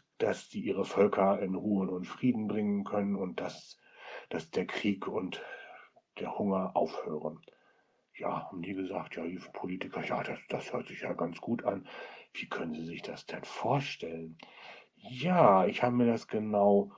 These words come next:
durchgerechnet und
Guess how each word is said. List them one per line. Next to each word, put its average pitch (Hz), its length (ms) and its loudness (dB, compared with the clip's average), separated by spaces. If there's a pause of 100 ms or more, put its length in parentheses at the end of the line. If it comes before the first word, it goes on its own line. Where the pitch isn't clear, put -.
(280)
durchgerechnet 107 1700 4 (160)
und 127 560 6